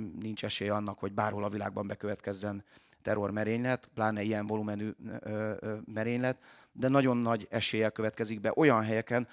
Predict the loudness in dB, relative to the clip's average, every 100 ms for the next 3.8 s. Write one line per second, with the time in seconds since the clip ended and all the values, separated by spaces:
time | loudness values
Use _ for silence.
0 | -10 -6 0 2 2 0 2 2 0 -2
1 | -4 0 0 2 2 2 0 -2 -6 -10
2 | -10 -10 -8 -8 -6 -4 -6 -8 -8 -8
3 | -10 _ _ -8 -8 -6 -10